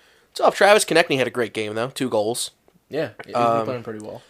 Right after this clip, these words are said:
Speaker 1: That was the first game with Radko Gudas back after an illness. Uh, J V R was back. He
Speaker 2: Yeah,
Speaker 1: scored a
Speaker 2: he
Speaker 1: goal.
Speaker 2: scored a goal, yeah.
Speaker 1: It's, look, look at the Flyers in a positive light. They are a young team.
Speaker 2: Yep.
Speaker 1: They, like you said,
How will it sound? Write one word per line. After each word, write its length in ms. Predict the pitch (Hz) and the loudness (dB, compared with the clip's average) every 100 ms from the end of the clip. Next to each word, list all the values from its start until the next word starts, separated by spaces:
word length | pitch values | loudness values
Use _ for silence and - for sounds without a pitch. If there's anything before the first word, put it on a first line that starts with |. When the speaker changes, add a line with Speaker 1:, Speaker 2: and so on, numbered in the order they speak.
| _ _ _ - | _ _ _ 0
Speaker 1:
That 120 | 139 | 0
was 100 | 143 | 0
the 60 | - | 0
first 200 | 151 143 | 0 2
game 120 | 143 | 0
with 100 | 120 | 2
Radko 360 | 123 120 131 | 2 2 -2
Gudas 460 | 113 120 120 110 - | -4 -2 0 0 0
back 260 | 117 113 117 | -2 -2 -2
after 240 | 113 113 | -6 -4
an 80 | 110 | -4
illness. 580 | 110 110 113 - - - _ _ _ - | -4 -4 -4 -4 -6 -8 _ _ _ -6
Uh, 160 | 113 | -4
J 180 | 113 135 | -2 -2
V 160 | 127 127 | 2 6
R 160 | 120 | 6
was 100 | 123 | 6
back. 300 | 120 117 123 | 4 4 4
He 80 | 131 | 2
Speaker 2:
Yeah, 120 | 127 | -2
Speaker 1:
scored 140 | 147 127 | 0 0
a 40 | |
Speaker 2:
he 40 | 123 | 0
Speaker 1:
goal. 180 | 117 113 131 | 2 2 0
Speaker 2:
scored 60 | |
a 20 | |
goal, 240 | 117 113 117 | -4 -10 -10
yeah. 120 | 127 - _ _ _ _ _ _ _ _ _ _ _ _ _ _ _ _ _ _ _ _ _ - | -14 -16 _ _ _ _ _ _ _ _ _ _ _ _ _ _ _ _ _ _ _ _ _ -4
Speaker 1:
It's, 460 | 160 - - - _ _ _ _ _ _ _ - | -2 -2 -4 -4 _ _ _ _ _ _ _ -4
look, 260 | 160 123 - 165 160 | 0 0 -4 -14 -6
look 240 | 165 208 | 2 2
at 60 | 269 | 4
the 80 | 240 | 4
Flyers 320 | 214 202 190 | 10 10 8
in 60 | 170 | 4
a 40 | |
positive 400 | 156 139 139 139 | 8 8 8 0
light. 340 | 127 123 120 - | 2 2 0 -4
They 140 | 123 | -2
are 220 | 117 120 | 2 4
a 60 | 139 | 2
young 260 | 143 135 139 | 2 0 -2
team. 420 | - 131 123 120 | -4 -4 -4 -6
Speaker 2:
Yep. 180 | 127 - - | -10 -14 -12
Speaker 1:
They, 180 | 104 | -10
like 220 | - 113 - | -8 -10 -6
you 80 | |
said, 340 | 143 127 120 | -2 0 0